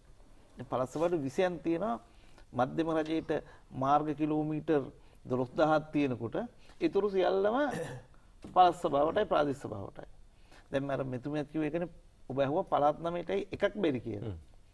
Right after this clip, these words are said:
Speaker 1: දැන් සබරගමු පළාතේ තියෙන කෑගල්ලයි රත්නපුර දිස්ත්‍රික් දෙකක්. අපට මුහුදක් නැහැනේ. ඒ කියන්නේ දීවර කර්මාන්තයේ තියෙන්නේ කොහෙද? දකුණේ. මේ පැත්තෙන් බලමු බස්නාහිරට. අර පැත්තෙන්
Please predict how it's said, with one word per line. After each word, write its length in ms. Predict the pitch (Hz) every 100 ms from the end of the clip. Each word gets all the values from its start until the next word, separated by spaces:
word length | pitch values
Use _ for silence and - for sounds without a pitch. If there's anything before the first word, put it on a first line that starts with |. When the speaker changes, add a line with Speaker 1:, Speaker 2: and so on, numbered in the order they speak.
| - - - - -
Speaker 1:
දැන් 200 | - 143
සබරගමු 500 | 147 123 147 170 180
පළාතේ 480 | 180 175 175 170 175
තියෙන 220 | 175 202
කෑගල්ලයි 480 | 180 156 170 185 196
රත්නපුර 360 | 170 175 185
දිස්ත්‍රික් 340 | 185 170 180 175
දෙකක්. 200 | 131 117 - - - - - - - - - - - -
අපට 280 | - 135 185
මුහුදක් 380 | 175 143 180 190
නැහැනේ. 320 | 220 226 247 233 - - - - - - - - -
ඒ 120 | 147
කියන්නේ 200 | 139 113
දීවර 240 | 127 151
කර්මාන්තයේ 560 | 180 190 190 196 190 202
තියෙන්නේ 260 | 208 214 214
කොහෙද? 220 | 254 247 247 - - - - -
දකුණේ. 440 | 143 131 156 107 - - - - - - -
මේ 140 | 143
පැත්තෙන් 280 | 180 175 175
බලමු 240 | 185 202
බස්නාහිරට. 600 | 156 135 190 156 127 110 - - - -
අර 160 | - 143
පැත්තෙන් 340 | 170 - 196